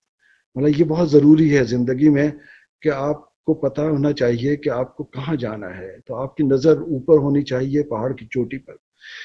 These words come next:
लेकिन पहाड़ की चोटी तक, लेकिन ये आपके जहन में होना चाहिए कि पहाड़ की चोटी तक रास्ता कभी भी इस तरह से स्ट्रेट तरीके से नहीं जाता, सीढ़ियाँ नहीं बनी होती, वहाँ तो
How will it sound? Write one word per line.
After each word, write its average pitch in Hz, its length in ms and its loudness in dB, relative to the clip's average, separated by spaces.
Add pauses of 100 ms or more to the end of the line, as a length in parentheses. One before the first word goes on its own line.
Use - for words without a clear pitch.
(140)
लेकिन 175 220 -2
पहाड़ 190 280 -4
की 208 100 -4
चोटी 175 340 2
तक, 190 240 -2 (460)
लेकिन 165 440 -4
ये 139 320 -2
आपके 185 320 -2
जहन 151 260 0
में 170 120 0
होना 139 240 0
चाहिए 135 420 0
कि 165 120 -10
पहाड़ 135 380 -10
की 165 140 -14
चोटी 135 340 -2
तक 151 260 -2
रास्ता 120 420 -6 (380)
कभी 160 240 4
भी 190 180 2
इस - 180 -2
तरह 156 140 8
से 147 200 2
स्ट्रेट 147 480 0 (240)
तरीके 127 300 0
से 123 140 -4
नहीं 113 200 -4
जाता, 110 360 -10
सीढ़ियाँ 165 640 -2 (260)
नहीं 143 200 6
बनी 123 240 2
होती, 117 380 -6 (480)
वहाँ 143 280 -4
तो 165 520 4